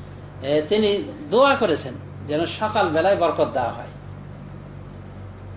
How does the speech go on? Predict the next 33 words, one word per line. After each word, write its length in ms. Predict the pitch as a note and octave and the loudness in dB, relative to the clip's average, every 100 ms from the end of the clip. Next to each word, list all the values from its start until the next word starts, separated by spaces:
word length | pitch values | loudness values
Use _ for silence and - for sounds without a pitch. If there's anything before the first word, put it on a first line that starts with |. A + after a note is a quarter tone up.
| - - | -12 -8
এজন্য 300 | C3+ F#3+ G3+ F#3+ E3+ | 0 2 2 2 4
যারা 220 | E3 D#3 | 4 4
সকালবেলায় 520 | - F3+ F3 E3 E3 | 2 2 2 4 4
না 160 | D#3 D#3+ E3 | 4 2 2
ঘুমিয়ে 500 | D3 E3 D#3 D3 - - - - - - - | 2 2 2 2 -2 -10 -16 -16 -16 -14 -8
কাজ 180 | - D3+ - | -2 -2 0
কাম 160 | E3 C#3+ | 0 2
করে, 200 | C#3 E3+ | 2 2
ওরা 160 | D#3+ D#3 | 2 2
অনেক 280 | D#3 G3+ G#3 | 0 -2 0
বরকত 260 | E3 C#3+ C#3 | 0 0 -2
পায়। 120 | C3+ | -2
ওই 80 | D3 | 0
টাইমে 220 | D#3 F3 | 2 2
যদি 160 | F3 E3 | 2 0
কেউ 120 | D#3+ | 0
মুখস্থ 380 | D3+ F3+ G3+ - | 0 0 -4 -2
করে 200 | F3 D3+ C3+ | 2 2 4
কোরআন, 240 | C#3 D#3 F#3 - | 2 2 -2 -2
কোরআন 220 | D3 E3 | 0 2
মুখস্থ 340 | D#3 D3+ D#3+ - | -2 -4 -6 -6
খুব 100 | - G#3 | -6 -4
তাড়াতাড়ি 320 | D#3+ B2+ G#2 | -2 -2 -4
হয়। 200 | - - - - - - - - - - - - - - - - - - | -8 -12 -14 -14 -14 -14 -16 -14 -16 -16 -16 -16 -16 -16 -16 -16 -16 -12
তো 180 | B2+ A#2+ | -8 0
যা 160 | F#3 | 2
হোক, 240 | A3+ A3 G#3 - - - - - - - - - | 6 4 2 -4 -12 -14 -14 -14 -14 -14 -12 -2
আল্লাহ 180 | E3 G#3 | 2 4
রাব্বুল 240 | G#3 G#3 | 4 2
আলামিন 180 | G3+ G3+ | 2 2
সালাত, 460 | G3 - F#3+ F3+ F3+ D#3+ - | -4 -6 2 2 2 0 -2
এ, 220 | F3+ D#3+ D3 | 2 4 4
দোহার 360 | F3+ G3+ B3 | 2 2 4